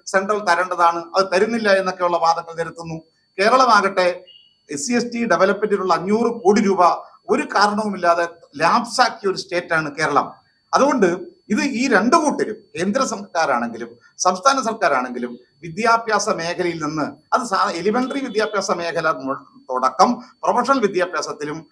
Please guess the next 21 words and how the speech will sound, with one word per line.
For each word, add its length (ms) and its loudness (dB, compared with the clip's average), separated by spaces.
അതേപോലുള്ള 520 0
ഹയർ 180 2
എഡ്യൂക്കേഷൻ 420 -2
സെക്ടറിൽ 420 -8
നിന്ന് 480 -6
എസ് 180 0
സി, 80 -6
എസ് 120 2
ടി 120 -12
വിഭാഗങ്ങളെ 540 2
എക്സ്ക്ലൂഡ് 460 0
ചെയ്യുന്ന, 480 0
ടോട്ടലായിട്ട് 500 2
അവരെ 160 -2
പുറന്തള്ളുന്ന 880 2
ഒരു 120 -2
സമീപനമാണ്. 800 0
ഈ 120 -2
സമീപനം 540 -2
തിരുത്തിയേ 380 2
പറ്റുകയുള്ളൂ. 640 -2